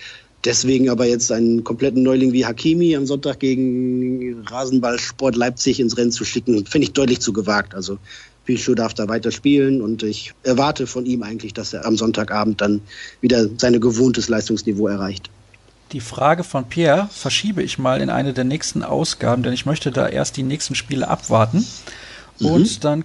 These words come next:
Speaker 2: gucken wir mal. Julian schreibt Folgendes: „Ich habe das Gefühl, der B V B spielt deutlich besseren Fußball als letztes Jahr. Wie kann es sein, dass sich mit einem Trainerwechsel immer so viel verändert? Die Mannschaft vergisst ja auch nicht, wie man Fußball spielt.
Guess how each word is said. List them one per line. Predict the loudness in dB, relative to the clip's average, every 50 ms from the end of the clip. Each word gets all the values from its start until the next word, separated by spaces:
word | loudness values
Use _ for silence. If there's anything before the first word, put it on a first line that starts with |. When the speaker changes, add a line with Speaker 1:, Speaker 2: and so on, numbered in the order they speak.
| -8 -6
Speaker 2:
gucken | -6 -6 -6 -4 -4 -4 -2 0
wir | 0 2 2
mal. | 2 2 0 0 0 0 -2 -4 -4
Julian | -4 -4 -2 0 0 0 0
schreibt | 0 2 2 2 2 0 0
Folgendes: | 0 2 2 2 2 2 0 -2 -2 -4
„Ich | -4 -2
habe | 0 2 2 2 2
das | 0 -2 -4
Gefühl, | -6 -8 -6 -4 -2 0 2
der | 2 2 2
B | 0 -2
V | -2 -2 -4 -4
B | -2 0 0 0
spielt | 0 -2 -4 -6 -2 0
deutlich | 2 2 2 2 -2 -2
besseren | -2 -2 -2 -2 -2 -4 -6
Fußball | -6 -4 -4 -4 -4 -4 -2 -2 -2 -2 -2
als | -2 -4 -4 -4
letztes | -4 -4 -4 -6 -8 -8 -8 -4
Jahr. | -2 -2 -2 -2 -4 -8 -12 -18 -20 -20 -20 -20 -20 -20 -6 -4
Wie | -2 2
kann | 2 4 4 4
es | 2 2
sein, | 4 4 4 4 4 2
dass | 2 0 0
sich | -2 -4 -2 -2
mit | -4 -4 -2
einem | -2 0 0 2 0 -2
Trainerwechsel | -2 0 0 2 4 4 4 2 0 0 -2 -2 -2
immer | 0 0 2 2 0
so | 0 -2
viel | -4 -6 -8 -6
verändert? | -2 0 0 0 0 0 0 0 2 0 0 0
Die | 0 2
Mannschaft | 2 2 2 2 0 0 -2 -2
vergisst | -4 -8 -6 -6 -6 -8 -4 -2
ja | -2 0 2
auch | 2 0 0 0
nicht, | -4 -6 -4 -4
wie | -2
man | 0 0 0 0
Fußball | -2 -4 -4 -4 -4 -2 -4 -4
spielt. | -4 -4 -6 -6 -6 -6 -8